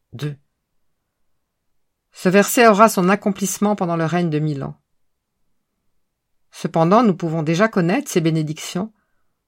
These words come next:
en marchant dans les voies de Dieu et en gardant ses témoignages. Voir Psaume cent dix-neuf. Dans certains pays, les hommes sont obligés d'obéir à des lois religieuses strictes.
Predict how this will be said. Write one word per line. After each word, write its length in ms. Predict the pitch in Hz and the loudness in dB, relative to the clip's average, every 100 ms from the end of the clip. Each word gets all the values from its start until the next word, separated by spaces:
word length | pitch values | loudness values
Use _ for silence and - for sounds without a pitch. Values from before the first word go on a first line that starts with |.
| - | -4
en 100 | 151 | 2
marchant 420 | 180 202 - 226 | 4 4 2 2
dans 120 | 190 | 2
les 120 | 151 156 | 0 0
voies 240 | 147 196 | 2 2
de 120 | 175 | 2
Dieu 360 | 156 160 156 - _ _ _ _ - | -2 -6 -10 -12 _ _ _ _ -6
et 120 | 160 | -2
en 80 | 160 | 0
gardant 340 | 170 170 180 | 2 2 0
ses 200 | 196 160 | -2 -4
témoignages. 760 | - 156 139 139 131 135 139 - _ _ _ _ _ _ _ _ _ _ _ _ _ | -4 -4 -4 -8 -8 -12 -16 -20 _ _ _ _ _ _ _ _ _ _ _ _ _
Voir 260 | 139 147 - | -8 -8 -8
Psaume 280 | - 156 147 | -6 -6 -6
cent 180 | 143 | -8
dix-neuf. 680 | 135 131 127 - - - _ _ _ _ _ _ _ _ _ _ _ _ _ _ _ _ _ _ _ | -8 -8 -10 -12 -16 -20 _ _ _ _ _ _ _ _ _ _ _ _ _ _ _ _ _ _ _
Dans 100 | 160 | -4
certains 340 | 160 226 262 247 | 0 2 2 2
pays, 420 | 208 175 196 - _ _ _ _ _ _ _ _ - | 2 2 -2 -8 _ _ _ _ _ _ _ _ -4
les 240 | 170 160 | -2 0
hommes 160 | 202 202 | 0 0
sont 220 | 151 139 - - | -4 -8 -2 4
obligés 460 | 220 185 170 180 | 4 4 2 0
d'obéir 460 | 156 151 156 165 147 | 0 0 0 0 -2
à 60 | |
des 140 | 135 143 | -4 -4
lois 220 | 139 151 | -2 -4
religieuses 540 | 143 135 135 143 139 | -4 -6 -6 -6 -6
strictes. 580 | - - - - - - | -8 -16 -16 -16 -20 -20